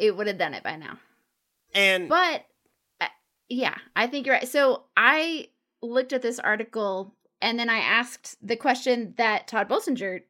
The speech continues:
Speaker 1: asked us to say, you know, after you try every experiment, what do you learn from it? Right? It's not necessarily a, a pass or a fail. It's a, so now what did we learn? Right?
Speaker 2: Right.
Speaker 1: Um, and, and I think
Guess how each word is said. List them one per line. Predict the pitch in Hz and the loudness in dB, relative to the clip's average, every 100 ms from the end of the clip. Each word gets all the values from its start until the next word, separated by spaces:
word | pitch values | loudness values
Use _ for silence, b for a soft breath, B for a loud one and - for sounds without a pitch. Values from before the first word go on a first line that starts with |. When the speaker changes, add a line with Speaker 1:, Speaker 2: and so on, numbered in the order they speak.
| - | -4
Speaker 1:
asked | 196 - - - | -2 -2 -8 -4
us | 196 190 - | -4 -4 -14
to | - 214 208 | -4 -4 -4
say, | - 196 | -4 -2
you | 220 | -2
know, | 202 | 0
after | 220 240 | 0 0
you | 262 240 | -4 -4
try | 247 247 233 | 0 2 2
every | 226 233 | 2 -2
experiment, | 208 - 285 240 214 180 | -4 -4 -2 0 -2 -6
what | 214 | -10
do | 220 | -8
you | 226 | -6
learn | 220 214 208 | -4 -4 -6
from | 165 160 | -10 -12
it? | - _ b b b - | -16 _ b b b -6
Right? | 208 196 - | -2 -2 -2
It's | 214 | -4
not | 233 233 220 | 0 2 2
necessarily | 226 226 233 226 226 220 208 208 | 0 -6 -8 -2 0 0 -2 -2
a, | 190 190 180 _ - | -4 -4 -8 _ -6
a | 185 | -6
pass | 185 - 185 214 | -4 2 2 2
or | 208 | -4
a | 190 | -6
fail. | - 269 214 170 160 - | -4 -2 -2 -2 -4 -6
It's | 208 - | -8 -4
a, | 175 170 B B B | -6 -6 B B B
so | - 240 226 | -2 0 2
now | 233 220 | 0 0
what | 214 | -2
did | 220 | -2
we | 226 | -2
learn? | 302 285 - _ _ | -2 -4 -6 _ _
Right? | 202 208 | -2 0
Speaker 2:
Right. | 226 - b b - | 0 -6 b b -6
Speaker 1:
Um, | 226 233 202 180 175 - | -2 0 -2 -4 -10 -6
and, | 233 226 | -6 -4
and | 220 | -2
I | 240 | -2
think | 247 277 254 - | -2 -4 -4 -14